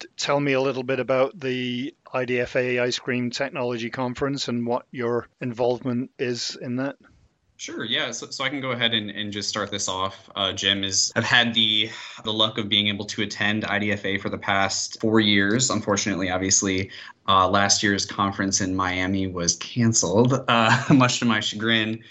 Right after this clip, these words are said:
Speaker 2: I think everybody in the Midwest looks forward to a chance to go down, um, to the conference. It's normally held in Florida in the beginning of April. So, like, uh, it's still usually pretty chilly here. So it's kind of a nice getaway.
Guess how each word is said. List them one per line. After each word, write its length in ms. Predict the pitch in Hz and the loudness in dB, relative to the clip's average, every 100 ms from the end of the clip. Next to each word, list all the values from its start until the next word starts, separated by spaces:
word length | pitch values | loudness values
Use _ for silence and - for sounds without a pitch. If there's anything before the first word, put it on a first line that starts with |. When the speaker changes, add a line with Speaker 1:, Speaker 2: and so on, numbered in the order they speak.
| - - | -20 -16
Speaker 2:
I 140 | - | -14
think 220 | 107 113 | -8 -6
everybody 340 | 101 104 101 101 | -4 -4 -4 -4
in 80 | 98 | -4
the 60 | |
Midwest 420 | 98 98 95 92 | -6 -4 -4 -4
looks 160 | 101 98 | -4 -8
forward 340 | - 104 98 98 | -6 -4 -4 -4
to 120 | 104 | -2
a 60 | |
chance 340 | 92 - 92 - | 0 -2 -2 -2
to 100 | 101 | 0
go 140 | 98 | 0
down, 580 | 90 90 92 92 95 101 - | 0 0 0 -2 -2 -4 -2
um, 280 | 98 90 92 | 2 2 2
to 100 | 98 | 0
the 80 | |
conference. 400 | 95 98 92 95 | 2 2 2 0
It's 160 | 101 85 | 0 2
normally 320 | 98 95 95 | 2 2 2
held 260 | 92 95 92 | 2 2 4
in 120 | 101 | 2
Florida 600 | 104 101 92 95 113 127 - - - | 0 0 2 4 4 2 -6 -20 -4
in 80 | 107 | -2
the 80 | 98 | 0
beginning 360 | 101 101 98 | 2 2 2
of 60 | 80 | 0
April. 360 | 101 98 107 | 0 2 0
So, 180 | 113 104 | 0 0
like, 260 | 98 95 - | 2 0 0
uh, 320 | 90 85 90 - | -2 -2 -8 -10
it's 200 | 95 87 | -12 -8
still 200 | - 101 | -6 -6
usually 320 | 95 98 92 | -4 -4 -6
pretty 240 | 87 98 87 | -8 -8 -2
chilly 320 | - 92 92 | 0 0 -4
here. 260 | 98 95 113 | -4 -4 -4
So 160 | - 92 | -6 -4
it's 120 | - | -2
kind 160 | - | -2
of 80 | 98 | -2
a 60 | 92 | -2
nice 260 | 90 90 | -4 -4
getaway. 500 | - 92 92 87 92 | -2 0 0 0 0